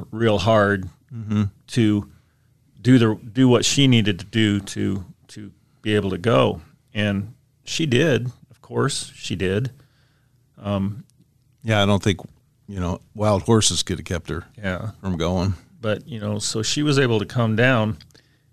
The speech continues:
Speaker 1: and, you know, I, one of the, one of the things I remember is, well, how scared I was,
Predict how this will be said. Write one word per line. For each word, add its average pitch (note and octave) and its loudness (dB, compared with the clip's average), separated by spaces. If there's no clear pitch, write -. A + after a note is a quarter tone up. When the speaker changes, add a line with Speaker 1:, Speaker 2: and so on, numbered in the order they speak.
Speaker 1:
and, A2 0
you A#2 -4
know, G#2+ -2
I, B2 0
one D3 -4
of D3 -2
the, B2+ 0
one B2+ 2
of B2+ -2
the - -10
things B2+ 2
I A2 2
remember A#2 2
is, G2 -4
well, G2+ -2
how A2 0
scared B2+ 2
I F#2+ 0
was, F#2+ -4